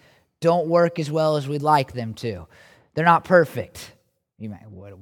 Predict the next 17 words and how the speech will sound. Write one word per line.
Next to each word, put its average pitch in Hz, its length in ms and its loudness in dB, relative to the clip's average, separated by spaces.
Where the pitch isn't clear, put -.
my 87 200 -16
body's - 360 -20
fairly 85 340 -20
perfect." 147 420 -8
I 160 140 4
don't 170 140 -2
know. 147 240 -2
But, 151 260 2
uh, 156 160 8
but 190 120 4
I 349 140 8
think 240 320 0
you 233 80 0
kinda 214 300 2
get, 196 280 2
right? 190 300 4
Like, 180 320 0